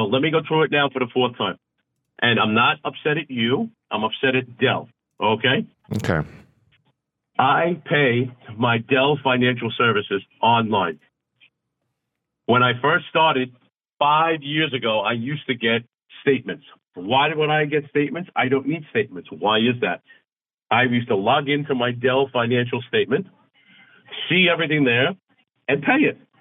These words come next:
Speaker 1: I didn't, nev-, never had to keep my credit account, uh, my credit account, uh, number. I've been doing this for years.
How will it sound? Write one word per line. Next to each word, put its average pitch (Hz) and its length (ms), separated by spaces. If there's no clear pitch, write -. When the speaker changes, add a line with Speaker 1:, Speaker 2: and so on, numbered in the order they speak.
Speaker 1:
I 139 120
didn't, 143 380
nev-, 170 180
never 139 440
had 170 240
to 156 80
keep 156 340
my 127 140
credit 139 480
account, 127 460
uh, 107 260
my 110 200
credit 123 320
account, 113 480
uh, 95 260
number. 98 880
I've 127 140
been 147 120
doing 151 220
this 139 100
for 131 60
years. 117 440